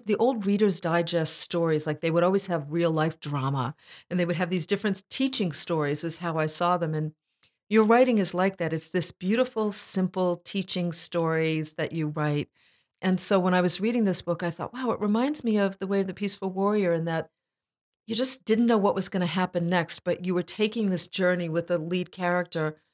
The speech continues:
the main character, and every single chapter, he got c-, clearer and clearer about who he was, what he really wanted, what really mattered, and how to go about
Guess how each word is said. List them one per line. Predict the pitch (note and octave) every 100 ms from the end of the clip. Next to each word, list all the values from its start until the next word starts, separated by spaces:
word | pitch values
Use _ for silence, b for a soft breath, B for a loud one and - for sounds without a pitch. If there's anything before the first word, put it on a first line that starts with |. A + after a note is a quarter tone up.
| b -
the |
main | F#3 F#3
character, | E3+ F#3+ F3+ F3+ F3 D#3+ D3+ b b _
and | F#3+ F3+ E3 _ _ _ -
every | G3+ G3 A3
single | A3+ G#3 G3+
chapter, | - G3 G3 F#3+ E3+ D#3+ - _ _ -
he | - G#3+
got | - F#3 - _ _ _ _ _ _ _ _
c-, | - _
clearer | - - C4 B3+ G3 -
and | F#3 F#3
clearer | - A3 A3 G3+ F3
about | E3 E3+ D#3+ D#3+
who | A#3 A3
he | A3
was, | F#3 F#3 E3+ D#3+
what | F3+ F#3+
he | G3
really | F#3+ F#3 F3+
wanted, | E3 F3 E3 D#3
what | F3+ F3+
really | F#3+ F3+
mattered, | E3+ E3 D#3+ D#3
and | D#3
how | E3
to | E3+
go | E3 E3+
about | E3 D#3 D#3